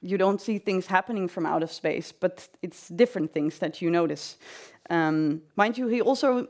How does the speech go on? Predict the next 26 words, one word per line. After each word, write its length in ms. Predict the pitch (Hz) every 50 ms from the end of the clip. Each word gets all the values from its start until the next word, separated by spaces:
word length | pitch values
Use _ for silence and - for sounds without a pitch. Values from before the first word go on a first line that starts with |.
| - _ _ _ _ -
remarked 600 | - 220 226 226 226 220 220 226 233 226 226 -
that, 500 | - 208 196 196 190 190 - - - - _ _ _ -
um, 680 | - 170 175 170 170 175 175 175 175 170 170 175 196 - _ _ _ -
that 180 | 196 196 196
space 360 | - - - 254 269 254 -
is 160 | 233 208 - 202
a 40 |
hostile 600 | 190 196 214 247 247 - - 220 196 185 175 170 165
place. 540 | 165 - 185 151 147 151 - - - - - - - - - - -
So 300 | - - - 208 196 196
when 200 | 196 185 208 214
he 140 | 226 220 240
went 300 | 220 196 208 214 247 240
on, 420 | - - 196 196 190 190 185 196 - -
uh, 340 | 165 165 165 165 160 160 156
spacewalk, 680 | 160 - - 240 247 240 - 240 220 226 240 247 240
so 340 | - - 214 185 185 185 180
working 480 | 180 165 170 196 208 214 - 240 202
on 100 | - 214
the 60 | 202
space 260 | 196 - - 196 208 -
station 380 | - 196 190 190 - 202 175
outside, 520 | - 151 160 165 - - 208 202 196 202 202 - - - - - - - _ -
he, 320 | 180 214 214 202 190 - _ _ _ _ _ _ -
uh, 280 | 139 147 151 147 123 -
argued, 360 | - 185 196 196 220 220 214